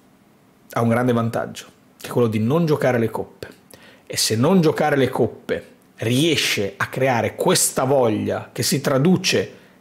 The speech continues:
nel vivere, nell'affrontare, nel giocare fino all'ultimo secondo le partite di Serie A,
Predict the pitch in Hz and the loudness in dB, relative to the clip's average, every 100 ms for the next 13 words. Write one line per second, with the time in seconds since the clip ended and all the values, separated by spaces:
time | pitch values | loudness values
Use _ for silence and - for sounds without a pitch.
0 | _ - 123 113 107 220 135 104 87 - | _ -8 -4 -2 2 2 2 0 -2 -4
1 | 113 117 - 117 120 185 160 120 113 120 | -2 -2 -2 -4 -2 0 0 2 2 0
2 | 180 147 120 - - - 165 135 127 190 | 0 0 -2 -4 -16 -8 -2 2 4 4
3 | 220 175 143 - 156 127 107 107 117 123 | 4 0 0 0 0 2 0 0 -2 -2
4 | 147 147 123 - 117 120 147 - | -2 -2 -2 0 2 2 0 -4